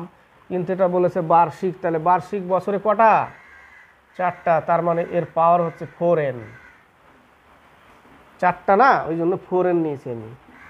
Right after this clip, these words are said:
এনটা বের করতে হবে বলেই ফোর এন নিয়েছি, কারণ বছরটা বের করতে বলেছে, তার জন্য আমি এখানে ফোর এন নিলাম, ঠিক আছে, ফোর এন। তাহলে সুদ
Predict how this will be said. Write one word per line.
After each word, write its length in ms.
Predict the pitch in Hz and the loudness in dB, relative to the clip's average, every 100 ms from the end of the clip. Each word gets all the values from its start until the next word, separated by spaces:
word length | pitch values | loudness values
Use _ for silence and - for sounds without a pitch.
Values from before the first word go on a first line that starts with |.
| - | -2
এনটা 220 | 214 220 233 | 0 2 4
বের 140 | 226 233 | 4 4
করতে 220 | 247 247 | 2 4
হবে 120 | 240 233 | 4 6
বলেই 180 | 254 294 - | 4 2 2
ফোর 140 | 233 233 | 4 4
এন 80 | 214 | 2
নিয়েছি, 220 | 175 151 143 | -2 -2 -4
কারণ 160 | 170 190 196 | -4 -2 0
বছরটা 440 | 220 220 269 269 254 | 0 0 -2 0 2
বের 120 | 254 240 | 2 2
করতে 180 | 226 214 | 0 0
বলেছে, 320 | 165 120 123 120 _ _ _ | -2 -6 -10 -18 _ _ _
তার 140 | 180 180 | -4 -2
জন্য 140 | 202 208 196 | 0 2 2
আমি 100 | 196 185 | 2 0
এখানে 200 | 202 233 - | 0 -2 -2
ফোর 200 | 196 202 | 0 2
এন 80 | 196 175 | 2 0
নিলাম, 240 | 147 113 113 - _ _ _ _ _ _ _ _ _ _ _ - | -2 -6 -12 -20 _ _ _ _ _ _ _ _ _ _ _ -4
ঠিক 120 | 208 262 | 2 4
আছে, 140 | 220 135 - | 2 -2 -2
ফোর 200 | 180 190 143 | 2 2 2
এন। 80 | 110 131 _ _ _ _ _ - - _ _ _ _ - - - - _ _ _ - | -4 -14 _ _ _ _ _ -20 -20 _ _ _ _ -20 -20 -20 -20 _ _ _ 2
তাহলে 240 | 175 196 220 - | 6 6 4 -4
সুদ 240 | - 247 | -6 0